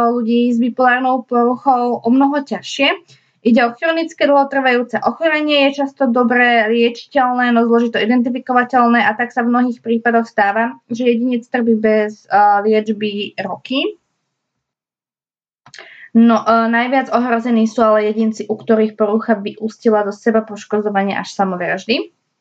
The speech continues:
Potom máme, e, deviatku, obsedantno-kompulzívna porucha, O C D, ako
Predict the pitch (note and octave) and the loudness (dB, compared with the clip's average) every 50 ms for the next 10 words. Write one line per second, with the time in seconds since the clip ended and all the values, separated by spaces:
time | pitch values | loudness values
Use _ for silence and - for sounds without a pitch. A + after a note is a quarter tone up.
0 | _ _ _ _ _ _ _ _ _ _ _ _ _ _ - C4+ D4 C#4 D#4+ D4+ | _ _ _ _ _ _ _ _ _ _ _ _ _ _ -4 -2 0 0 0 0
1 | C#4 B3+ A#3+ A#3+ A#3+ A3+ A3 A3 G#3+ G#3+ G#3 G3+ - - _ _ _ - - G#3 | 0 0 0 0 0 0 0 0 0 -2 -2 -4 -8 -14 _ _ _ -4 -2 0
2 | G3+ G3+ G3+ G3 G3+ G3+ G3+ G3+ G3 G3 F#3 - - - _ _ _ - G#3 A3 | 2 2 2 2 4 4 4 4 4 2 0 -2 -6 -12 _ _ _ -4 -2 -2
3 | G#3+ G3 F#3+ F#3+ - - C#4+ E4 G4+ G#4 - _ _ _ - A3+ A#3+ A#3 - C#4 | 0 0 -2 -4 -4 -8 -8 -8 -8 -8 -12 _ _ _ -4 -4 -4 -4 -6 -4
4 | B3 C4 C4 C4 - B3 A3+ A3+ G#3+ G#3 G#3+ G#3+ G#3 G3+ G#3 G#3 G#3 G3 G3 G3+ | -2 -2 -2 -2 -4 -6 -4 -2 -2 -2 -2 -2 -2 -2 0 0 -2 -2 0 0
5 | G3+ G3+ G3+ G3+ G3+ G3 G#3 G#3+ A3 - C4+ C4+ - - G3+ G3+ - G#3 G3 G3 | 0 0 0 -2 -2 -2 -2 -2 -2 -2 -2 -2 -2 -4 -6 -6 -6 -6 -2 -2
6 | F#3+ F3+ G3 A3 G#3+ | 0 0 -2 -4 -6